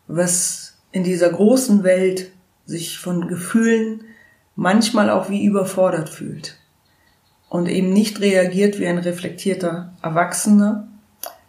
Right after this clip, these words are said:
sondern wie ein kleines verletztes Kind.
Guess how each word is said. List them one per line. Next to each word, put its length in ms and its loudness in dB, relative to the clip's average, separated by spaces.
sondern 720 0
wie 120 -2
ein 140 2
kleines 440 0
verletztes 600 -4
Kind. 400 -8